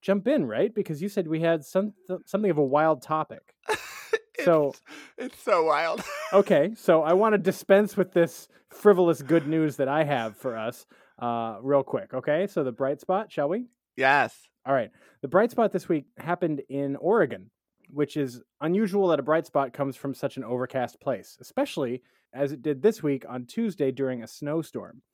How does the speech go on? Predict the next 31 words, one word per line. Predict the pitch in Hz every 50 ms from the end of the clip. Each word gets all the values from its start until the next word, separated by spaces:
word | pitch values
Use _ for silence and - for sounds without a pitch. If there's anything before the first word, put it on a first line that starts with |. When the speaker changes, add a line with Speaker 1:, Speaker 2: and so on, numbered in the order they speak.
| _ _ _ _ _
Speaker 1:
Did | - 147
you | 185 226
hear | 202 240 247
any | 233 220 214 202
about | - - 151 139 156 151 147 _
this | 175 156 - -
at | 156
all? | 156 151 160 165 _ _ _
So | _ 165 139
there's | 143 143 135 120
a | 127
snowstorm | - - - 180 190 208 202 - - 185 180 175 170 175 170 _ _ _ _ _ _ _ _
in | 135 143 147 139
Portland | - - 127 120 113 98 95 98 110 - _ _ _ _ _ _
and, | 123 135 135 135 135 131 131 123
or | - 135 143 143
in | 143 143 147 156
Oregon, | 139 160 156 135 113 101 101 113 151 185 _ _ _ _ _ _ _ -
and | 143 151 151 147 143 143 143 143 143 135 - - _ _ _ _ _ _ _ _ _ -
Josephine | 110 - 180 202 202 - 262 233 - 233 220 208 190
County | 196 - 170 175 170 156 - - 160 156 -
Public | - - 170 160 165 175 170 -
Health | - 160 160 165 - -
Director | - 147 127 120 107 101 _ - 117 123
Michael | 127 127 131 143 - 170 160 143
Weber | 120 113 127 127 113 110 98 117 165 _ _ _ _ _ _ _ _ _ _ _
and | - 135 131 127
twenty | - - - 170 180 180 180 - 190 180 175 175 180
of | - 139 147 139 135 -
his | 143 139 131 127 151 135 -
colleagues | - - - 165 170 170 135 110 98 98 110 131 143 - -